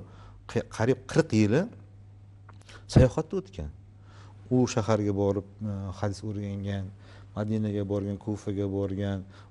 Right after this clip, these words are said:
Bositga borgan, e, Marvga borgan, Damashqqa borgan, Bag'dodga bosh-,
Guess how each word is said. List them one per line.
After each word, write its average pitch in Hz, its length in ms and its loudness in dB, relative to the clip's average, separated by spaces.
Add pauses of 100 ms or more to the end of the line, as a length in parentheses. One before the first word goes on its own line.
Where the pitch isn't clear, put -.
Bositga 101 440 -4
borgan, 98 460 -2 (100)
e, 98 120 -6
Marvga 101 460 -2
borgan, 101 540 -2
Damashqqa 101 480 -4
borgan, 98 320 -4
Bag'dodga 98 500 -4
bosh-, 95 160 -8